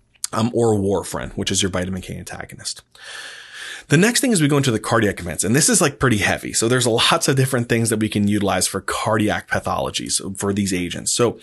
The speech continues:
if a patient came in, they had a acute coronary syndrome. In other words, they ruptured a plaque within their vessel and they developed a subtotal or total occlusion of that vessel.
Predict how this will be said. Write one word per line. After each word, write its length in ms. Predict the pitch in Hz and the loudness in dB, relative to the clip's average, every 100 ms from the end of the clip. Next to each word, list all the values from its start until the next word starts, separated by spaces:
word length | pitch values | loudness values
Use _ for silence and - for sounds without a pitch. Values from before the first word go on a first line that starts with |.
| - - - | -18 -14 -6
if 80 | 120 | 0
a 60 | |
patient 280 | 170 175 185 | 2 4 2
came 280 | - 123 117 | 0 2 2
in, 260 | 117 117 113 | 2 2 0
they 300 | 110 107 107 | 0 2 2
had 400 | - 107 107 107 | 0 0 0 0
a 300 | 104 101 101 | -2 0 0
acute 340 | 92 - 139 | 0 2 0
coronary 420 | - 117 107 95 | 0 0 0 0
syndrome. 380 | 95 156 110 - - - - | 0 2 0 -2 -8 -14 -8
In 80 | 107 | -2
other 120 | 113 | 2
words, 260 | 110 110 104 | 2 2 2
they 260 | 107 101 104 | 0 0 0
ruptured 460 | 117 117 - 120 | 0 0 0 0
a 20 | |
plaque 400 | 104 - 107 101 | 0 0 0 0
within 200 | 107 104 | -4 -2
their 120 | 98 98 | -2 0
vessel 460 | 156 165 - 104 | 0 2 0 0
and 100 | 104 | -2
they 60 | 101 | -4
developed 320 | 95 101 - | -2 -4 -2
a 40 | |
subtotal 520 | 95 123 110 - 107 101 | 0 0 0 0 0 0
or 140 | 92 | -2
total 300 | - 95 92 | -2 -2 -2
occlusion 300 | - 190 127 | 0 0 0
of 120 | 92 | -2
that 120 | 85 | -4
vessel. 340 | - - - | -6 -6 -6